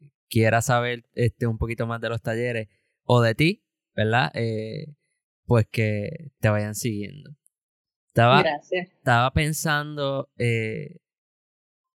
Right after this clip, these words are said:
Speaker 1: en, en, en todo este proceso, como que durante toda la conversación,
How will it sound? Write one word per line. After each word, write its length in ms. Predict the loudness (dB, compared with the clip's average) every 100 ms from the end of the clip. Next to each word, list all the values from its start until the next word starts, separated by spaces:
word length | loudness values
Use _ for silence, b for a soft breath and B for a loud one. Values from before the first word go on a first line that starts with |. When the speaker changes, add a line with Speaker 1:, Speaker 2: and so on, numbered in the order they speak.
| _ _ _ _ _ -6 -6 -6 _ _ -18 0
Speaker 1:
en, 300 | 2 2 0
en, 200 | -4 -4
en 60 | -6
todo 180 | -2 -2
este 160 | -2
proceso, 380 | -2 -2 -2 -2
como 220 | -2 -2 -2
que 120 | -2
durante 380 | -2 -2 -2 -4
toda 200 | -2 0
la 100 | 0
conversación, 800 | 0 0 -2 0 2 2 2